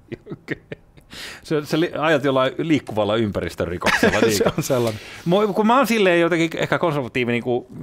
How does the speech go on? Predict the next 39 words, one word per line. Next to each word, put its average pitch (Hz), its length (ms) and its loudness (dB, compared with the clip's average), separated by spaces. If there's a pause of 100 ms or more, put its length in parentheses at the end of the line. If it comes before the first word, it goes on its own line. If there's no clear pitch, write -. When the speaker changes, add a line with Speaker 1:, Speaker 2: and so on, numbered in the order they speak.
(520)
Speaker 1:
tässäkin 143 320 -2
lähetyksessä 156 420 -4
on 180 60 -4
nyt 170 120 -8
vähän 165 180 0
huomattu 165 360 -2
näistä 156 320 -2
lentävistä 147 420 -2
härveleistäkin, 135 640 0
ehkä 123 240 -4 (920)
oli 139 220 2
vähän 131 160 4
niinku 127 300 -2 (100)
dubioita, 135 540 2
niin, 123 220 0 (600)
niin, 160 280 0 (640)
mm, 170 400 -12 (220)
kun 202 240 -4
mä, 214 200 -4
mä 233 220 2
epäilen, 208 500 4
et, 143 280 -2
et, 143 200 -2 (140)
et, 139 260 -4
ö, - 540 -4
viemäriputkia 135 640 2
tarvitaan 107 500 2
vielä 110 220 2
viidenkymmenen 90 460 -2
vuoden 85 220 -6
päästä. - 460 -12
Ja 139 140 2
mä, 180 280 2
mä 190 200 2
oon 202 140 2
myös 214 300 0
sitä 190 200 0
mieltä, 156 420 2
että - 280 -6